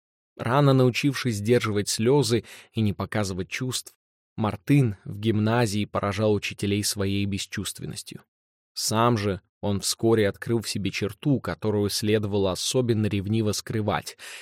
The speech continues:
и в пятнадцать лет в Крыму это служило причиной некоторого мучения. Мартын заметил, что иногда он так боится показаться немужественным,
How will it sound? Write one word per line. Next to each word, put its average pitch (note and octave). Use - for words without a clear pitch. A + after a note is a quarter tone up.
и G#2
в -
пятнадцать G#2
лет A#2+
в -
Крыму A2+
это C3+
служило B2
причиной A#2+
некоторого G2
мучения. -
Мартын A#2
заметил, C3
что -
иногда A2
он A#2
так C3+
боится A#2
показаться A2+
немужественным, A2